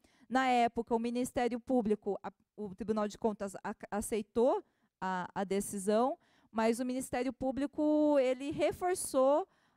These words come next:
a, reiterou a, a, reiterou a, a orientação de se rejeitar as contas, e um dos pontos que o Ministério Público, que o parece-, a parecerista, né, do Ministério Público, não me lembro exatamente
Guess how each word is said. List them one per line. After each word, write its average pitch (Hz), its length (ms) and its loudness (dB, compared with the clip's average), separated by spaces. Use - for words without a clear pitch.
a, 208 520 0
reiterou 262 840 2
a, 208 400 -4
a, 185 840 -2
reiterou 226 600 2
a, 214 360 -2
a 220 60 4
orientação 254 680 0
de 277 220 -4
se 277 300 -4
rejeitar 277 560 -2
as 247 120 -10
contas, 254 560 -4
e 240 120 2
um 339 140 2
dos 349 180 0
pontos 262 420 -2
que - 120 -6
o - 20 -2
Ministério 233 460 -4
Público, 214 640 -2
que - 80 -14
o - 40 -8
parece-, 208 360 -4
a - 180 -10
parecerista, 196 720 -8
né, 208 240 -2
do 185 140 -10
Ministério 190 320 -8
Público, 202 240 -6
não 202 80 -4
me 202 60 -4
lembro 196 200 -6
exatamente 196 580 -8